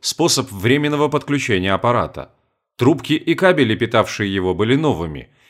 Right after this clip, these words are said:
Их бросили вдоль стены, а не убрали в магистральные короба. Экспертов оказалось пятеро.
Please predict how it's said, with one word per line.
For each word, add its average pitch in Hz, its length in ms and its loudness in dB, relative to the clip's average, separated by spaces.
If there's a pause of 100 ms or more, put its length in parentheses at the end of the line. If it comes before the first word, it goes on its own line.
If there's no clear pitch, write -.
Их 120 200 0
бросили 131 400 4
вдоль 123 240 2
стены, 131 500 -2 (140)
а 104 120 0
не 117 120 2
убрали 120 340 4
в 90 60 -4
магистральные 101 680 -2
короба. 101 580 -2 (880)
Экспертов 107 600 -2
оказалось 117 500 0
пятеро. - 560 -4